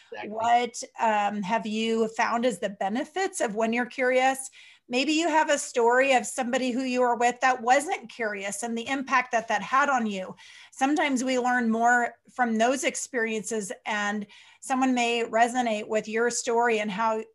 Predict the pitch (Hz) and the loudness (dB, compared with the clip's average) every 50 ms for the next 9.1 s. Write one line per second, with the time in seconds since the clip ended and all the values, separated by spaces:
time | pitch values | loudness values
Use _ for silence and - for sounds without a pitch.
0 | _ - - 254 240 240 226 214 220 220 - 247 226 226 220 220 214 208 202 - | _ -10 -6 -4 -2 0 0 0 0 -2 -4 -6 -4 -2 -2 -2 -2 -2 -4 -4
1 | - 247 233 - 214 196 226 220 247 240 226 202 202 208 202 - _ - - - | -4 -2 -4 -4 -4 -6 -4 -2 -2 -2 -2 -4 -6 -8 -12 -14 _ -20 -20 -20
2 | _ _ - 233 226 226 220 226 233 226 220 - 208 220 214 214 - 220 202 180 | _ _ -4 -2 -2 -2 -2 -4 -4 -6 -6 -4 -2 -4 -4 -4 -4 -10 -6 -2
3 | 220 214 208 196 196 - _ - 233 220 - - 233 262 269 254 285 240 247 247 | 0 0 0 0 -2 -2 _ 0 0 0 0 2 2 2 2 2 -2 -4 -4 -2
4 | 247 233 226 202 208 214 190 - - _ _ _ _ _ - 254 240 240 269 285 | 0 -2 -2 -2 -4 -6 -8 -10 -14 _ _ _ _ _ -6 -4 -2 -2 0 0
5 | 302 233 262 226 220 220 190 214 247 254 262 254 240 226 214 202 - 254 247 233 | -2 -2 -2 -2 -4 -4 -2 0 0 2 2 2 0 -2 -4 -4 0 0 0 0
6 | 240 214 220 214 208 214 - 226 202 202 202 202 208 208 202 - 226 220 208 - | 0 -4 -4 -6 -6 -8 -10 -12 -10 -8 -8 -8 -6 -8 -8 -10 -10 -12 -12 -6
7 | - 240 226 214 208 214 214 208 214 240 247 226 - 240 233 220 208 196 208 208 | -2 0 0 0 -2 -4 -6 -2 0 -2 -2 -2 -6 -8 -8 -6 -6 -6 -6 -8
8 | - - 226 208 202 208 202 202 214 240 262 254 - 247 240 233 226 226 - - | -6 -6 -6 -6 -4 -4 -4 -2 -2 -2 -2 -2 0 0 2 2 2 0 -2 -8
9 | - - | -16 -20